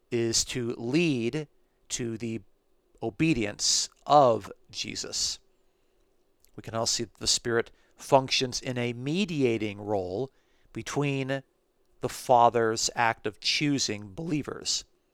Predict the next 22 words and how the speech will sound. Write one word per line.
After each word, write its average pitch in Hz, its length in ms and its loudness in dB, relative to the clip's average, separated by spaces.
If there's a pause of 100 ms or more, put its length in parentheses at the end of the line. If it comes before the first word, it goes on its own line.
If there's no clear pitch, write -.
(720)
because 101 340 -8
the 113 80 -6
Father 104 520 0 (320)
chose 151 800 8
them 104 560 -6 (420)
by 107 640 4 (400)
the 113 80 -8
Spirit's - 720 -2
sanctifying 98 800 -4
work. - 380 -4 (1080)
So - 140 -14
the 92 40 -10
Spirit 107 300 -4
has 101 160 -4
a 101 140 -4
mediating 117 580 0
role 101 400 -2 (240)
in 107 140 -12
the 110 260 -8
acts 104 480 -2 (100)
of 98 320 -8
God. 123 460 4